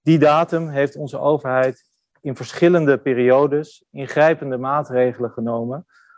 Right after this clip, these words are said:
om de verspreiding van het corona, eh, hè, de co-, het coronavirus tegen te gaan.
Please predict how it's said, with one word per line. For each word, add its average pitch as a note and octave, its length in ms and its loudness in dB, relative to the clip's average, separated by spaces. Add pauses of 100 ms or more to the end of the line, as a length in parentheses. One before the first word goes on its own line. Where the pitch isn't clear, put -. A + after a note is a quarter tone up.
(140)
om C#3 160 -4
de C3 100 2
verspreiding C#3+ 680 0
van B2+ 140 -12
het A#2+ 100 -12
corona, A#2 600 -10 (420)
eh, A2 520 -4
hè, C#3 220 -2
de A#2+ 140 -6
co-, A#2 220 -6
het B2+ 160 -10
coronavirus C3 840 0
tegen B2+ 280 0
te - 100 -20
gaan. G#2+ 300 -10